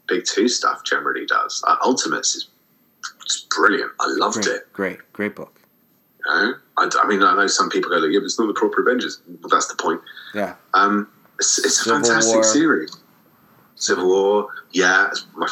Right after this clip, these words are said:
Speaker 1: favorite event, I think,
Speaker 2: Old
Speaker 1: probably.
Speaker 2: Man Logan is a strong story. For me, I liked it.
Speaker 1: Yeah, yeah. Some great stuff.
Speaker 2: Yeah, he's, he's,
Speaker 1: There's
Speaker 2: he's
Speaker 1: very few misses, actually.
Speaker 2: I think s-, yeah, like, it's a pretty safe bet. It's a pretty pr-, safe, uh, bang for your buck when you,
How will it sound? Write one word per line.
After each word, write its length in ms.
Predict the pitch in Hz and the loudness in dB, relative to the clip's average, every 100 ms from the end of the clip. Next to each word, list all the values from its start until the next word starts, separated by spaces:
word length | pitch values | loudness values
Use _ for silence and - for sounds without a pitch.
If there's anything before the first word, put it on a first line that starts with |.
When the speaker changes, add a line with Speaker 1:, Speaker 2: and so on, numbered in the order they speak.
| - | 0
Speaker 1:
favorite 320 | 90 92 - | 2 4 2
event, 300 | - 87 107 - - | 0 0 -2 -6 -10
I 100 | - | -4
think, 280 | 120 123 | -4 -4
Speaker 2:
Old 60 | - 104 107 | -6 -4 0
Speaker 1:
probably. 80 | |
Speaker 2:
Man 280 | 113 143 107 | 0 0 0
Logan 380 | 101 104 104 101 | -2 -2 -4 -6
is 120 | 101 | -8
a 40 | 92 | -10
strong 380 | - 98 95 | -6 -4 -4
story. 240 | - 101 98 | -6 -6 -6
For 140 | - | -6
me, 180 | 104 95 | -4 -4
I 80 | 87 | -2
liked 320 | 92 90 - | -4 -6 -8
it. 140 | 87 - _ _ _ _ _ _ - | -12 -12 _ _ _ _ _ _ 0
Speaker 1:
Yeah, 200 | 104 110 - - - - _ - | 2 2 -4 -12 -12 -20 _ 0
yeah. 320 | 101 95 92 - - - _ _ _ _ _ | 4 4 2 -4 -14 -20 _ _ _ _ _
Some 220 | - - | -6 -2
great 180 | 175 165 | 0 2
stuff. 360 | - 87 80 - | 0 -2 -4 -8
Speaker 2:
Yeah, 160 | 143 135 | -8 -8
he's, 180 | 131 | -10
he's, 180 | 147 147 | -10 -4
Speaker 1:
There's 140 | 147 147 | -2 0
Speaker 2:
he's 60 | |
Speaker 1:
very 200 | 147 147 | 2 4
few 300 | 139 - 147 | 2 2 4
misses, 460 | 123 123 - 156 - | 4 2 2 0 -2
actually. 340 | - - - - _ | -4 -6 -6 -10 _
Speaker 2:
I 120 | - 147 | -12 -8
think 240 | - 165 | -6 -6
s-, 100 | - | -4
yeah, 220 | 208 156 | 0 2
like, 200 | 104 113 131 | 2 -2 -4
it's 120 | 131 | -8
a 40 | |
pretty 200 | - 180 | -6 -6
safe 320 | 170 165 135 | -4 -4 -4
bet. 240 | - 107 - | -2 -4 -4
It's 120 | - | -12
a 40 | 104 | -8
pretty 220 | 139 131 | -6 -6
pr-, 380 | - - - - | -8 -14 -14 -12
safe, 500 | - 120 113 - 110 | -6 -4 -6 -8 -6
uh, 180 | 107 | -4
bang 300 | 95 101 104 | -4 -4 -6
for 140 | 101 104 | -6 -6
your 100 | 98 | -4
buck 280 | 95 92 - | -4 -6 -8
when 120 | 95 | -10
you, 200 | 90 | -10